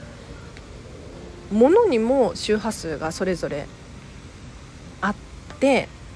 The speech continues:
お片付けをする前と後では、明らかに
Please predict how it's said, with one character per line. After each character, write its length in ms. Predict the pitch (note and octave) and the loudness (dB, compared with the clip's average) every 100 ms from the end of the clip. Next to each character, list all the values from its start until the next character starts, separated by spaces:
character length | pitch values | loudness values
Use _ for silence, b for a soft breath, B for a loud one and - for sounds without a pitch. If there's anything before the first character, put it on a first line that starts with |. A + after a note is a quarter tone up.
| - - - | -18 -6 -4
お 80 | |
片 300 | G3 F4+ A#4+ | 0 0 0
付 200 | A4+ - | -2 -6
け 80 | E3 | -4
を 60 | C#3 | -4
す 160 | - | -4
る 100 | F#3 | -2
前 320 | E3+ G#3 D#4+ F#3 | -2 0 0 -2
と 220 | D#3 - - | -4 -8 -4
後 280 | A#3 - E3+ | -4 -4 -6
で 160 | C#3 | -6
は、 320 | C3 F3+ E3+ - B B - A3+ - | -4 0 0 -4 B B -8 -8 -4
明 80 | G4+ | -4
ら 100 | G#4+ | -4
か 140 | - | -4
に 320 | F4 F4 B3 | -4 -2 -2